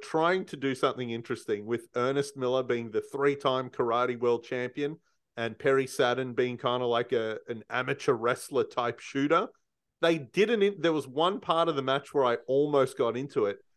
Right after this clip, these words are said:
where Perry Saturn just kept taking Ernest Miller down. And it was like, well, if he's on the ground, he can't strike, which, you know, in modern terms, we know that's true.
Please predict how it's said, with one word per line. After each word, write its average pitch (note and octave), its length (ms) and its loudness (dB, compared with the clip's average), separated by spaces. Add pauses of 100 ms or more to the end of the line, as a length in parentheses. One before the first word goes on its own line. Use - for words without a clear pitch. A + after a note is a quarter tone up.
(120)
where B2+ 140 4
Perry D3 320 2
Saturn C3+ 400 2
just B2 220 -4
kept - 320 -4
taking C3+ 560 -2
Ernest A#2+ 380 -4
Miller A2 240 -2
down. A2 460 -2 (340)
And C3 140 -2
it - 80 -4
was C3+ 160 -4
like, C3 240 2
well, C3+ 160 4
if C3 100 0
he's E3 220 -4
on B2+ 140 0
the A2 60 -8
ground, B2+ 400 -2
he G#2+ 100 -20
can't G2 300 -8
strike, D3+ 520 -4 (340)
which, C3+ 480 -2
you C#3+ 140 0
know, A2 260 0
in B2+ 180 -6
modern C#3+ 360 0
terms, A2 360 0
we C3 160 -6
know F3+ 280 2
that's C3 320 0
true. - 300 -6